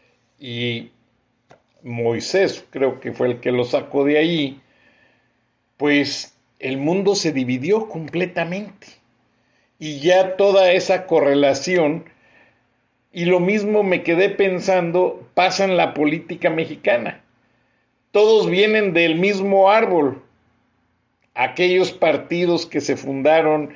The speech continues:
cuando Plutarco Elías Calles y todo, pero todos estaban dentro de la, del mismo mecanismo de, com-, me gustó lo que dijiste, que no estás justificando a gobiernos pasados tampoco. O sea,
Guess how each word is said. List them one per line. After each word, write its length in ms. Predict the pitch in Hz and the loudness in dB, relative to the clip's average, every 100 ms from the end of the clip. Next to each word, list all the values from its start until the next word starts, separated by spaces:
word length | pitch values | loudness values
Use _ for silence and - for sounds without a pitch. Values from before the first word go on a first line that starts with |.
| - - _ _ | -20 -20 _ _
cuando 360 | - 135 131 117 | -2 0 -2 -2
Plutarco 560 | 135 127 160 165 160 | -2 0 2 2 2
Elías 400 | 147 151 160 147 | 2 4 2 0
Calles 560 | - 170 170 160 156 - | -2 2 2 2 0 -2
y 80 | 135 | -4
todo, 400 | - 170 170 - - - - - | 0 2 2 -2 -8 -18 -8 0
pero 300 | 160 165 170 | 2 2 2
todos 420 | 208 220 220 - | 2 4 2 2
estaban 680 | 185 - 190 196 202 185 165 | 0 0 2 4 2 0 0
dentro 520 | 175 185 180 180 180 | 0 0 -2 0 2
de 120 | 160 | 2
la, 160 | 147 143 | 2 0
del 480 | 143 147 139 143 151 | -2 -4 -2 0 0
mismo 340 | 165 170 175 | -2 0 0
mecanismo 800 | 160 143 143 139 151 147 160 156 | 0 -2 0 -2 -2 -2 -2 -2
de, 340 | 127 120 110 - - - _ | 0 0 -2 -6 -20 -20 _
com-, 240 | - 135 - - | -4 -4 -6 -12
me 200 | 135 143 | -2 0
gustó 380 | 127 139 - 175 | 0 -2 0 2
lo 160 | 175 170 | 2 2
que 120 | 165 | 0
dijiste, 540 | 139 - 160 - 160 | 0 -2 -4 -2 -6
que 120 | - | -4
no 100 | 135 | -2
estás 320 | 147 - 151 - | -2 0 -2 -2
justificando 840 | 139 139 - 110 117 147 147 143 | -6 -4 -4 -4 -2 -2 2 2
a 40 | |
gobiernos 580 | 127 120 120 131 135 135 | 2 2 2 0 -2 -6
pasados 680 | - 127 117 135 131 120 120 | -2 -2 2 2 2 0 -2
tampoco. 720 | - 123 113 151 - - 139 - - - - - _ - | -4 -2 -2 -2 -2 -4 -6 -6 -20 -20 -20 -20 _ -14
O 100 | 143 | -4
sea, 460 | 180 185 143 - | 0 0 -2 -10